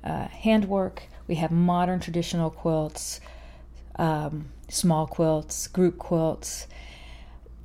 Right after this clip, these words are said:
There were, and, and one of the things that I talked about with some people is some of the categories, not, the categories aren't arbitrary, but it felt a little <laughs> bit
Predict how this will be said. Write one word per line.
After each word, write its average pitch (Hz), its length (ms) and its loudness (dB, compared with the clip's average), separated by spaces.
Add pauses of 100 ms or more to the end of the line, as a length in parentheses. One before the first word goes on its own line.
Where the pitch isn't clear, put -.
There 320 340 12
were, 269 720 8 (100)
and, 220 160 4
and 233 180 10
one 277 140 4
of 311 100 2
the 262 100 -2
things 202 360 2
that 170 140 2
I 160 80 4
talked - 280 -10
about 156 220 2
with - 100 0
some 156 140 0
people 147 600 0 (360)
is 170 340 4 (880)
some 311 420 -2
of 415 200 -4 (360)
the 208 180 4 (580)
categories, 233 720 0 (600)
not, 233 280 4
the 220 80 4
categories 214 580 4
aren't 160 240 0
arbitrary, 143 720 0
but 165 520 0
it - 120 -16 (240)
felt 269 260 0
a 233 40 2
little 233 300 4
<laughs> - 360 0
bit 208 180 4